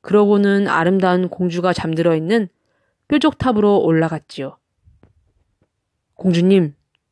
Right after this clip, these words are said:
이제 잠에서 깨어나세요." 왕자가 공주의 볼에 입을 맞추자 공주가 반짝 눈을 떴어요. 그 순간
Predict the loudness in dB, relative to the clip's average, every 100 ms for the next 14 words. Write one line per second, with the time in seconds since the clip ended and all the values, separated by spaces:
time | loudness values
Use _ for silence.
0 | _ -4 -2 0 0 0 0 0 0 0
1 | -2 -6 -8 -10 _ _ _ _ _ _
2 | _ _ _ _ _ _ _ _ -4 0
3 | 2 2 2 0 -2 -4 -2 0 0 -2
4 | 0 0 0 -2 -4 -4 -6 -8 -4 -2
5 | -4 _ _ _ _ _ _ -2 -2 0
6 | 0 0 -2 -4 -4 -4 -4 -6 -12 -10
7 | -4 0 0 -4 -8 -8 -10 -12 -20 _
8 | _ _ _ _ _ _ _ _ _ _
9 | _ _ _ _ _ _ _ _ _ _
10 | _ _ _ _ -10 -6 -4 -2 0 -2